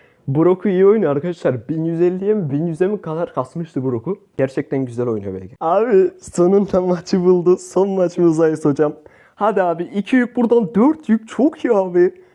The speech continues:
Çok iyi başladık. Dört tane yükü de bile biz alırsak gerçekten mükemmel olacak. Abi son maçımızdayız. Hadi.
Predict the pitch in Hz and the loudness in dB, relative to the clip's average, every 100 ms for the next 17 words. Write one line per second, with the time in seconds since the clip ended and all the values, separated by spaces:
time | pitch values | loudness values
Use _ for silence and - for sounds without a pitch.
0 | _ _ _ - 269 - 285 220 214 180 | _ _ _ -6 -6 -4 -2 -2 -2 -2
1 | 175 254 - _ _ _ _ _ - 214 | 0 -2 -4 _ _ _ _ _ -2 -2
2 | - 262 262 247 220 247 233 233 - 170 | 0 -2 -2 -2 -4 -4 -2 -2 -4 -8
3 | 202 233 254 254 220 220 226 - - 254 | -4 -2 -2 -6 -8 -2 -2 -2 -4 -2
4 | 220 214 202 233 226 180 202 - _ _ | -2 -4 -2 -2 -4 -4 -6 -8 _ _
5 | _ _ _ _ - 170 233 - 233 262 | _ _ _ _ -6 -4 -4 -4 -2 -2
6 | 240 190 175 180 196 214 202 208 | -4 -4 -4 -4 -4 -4 -2 -2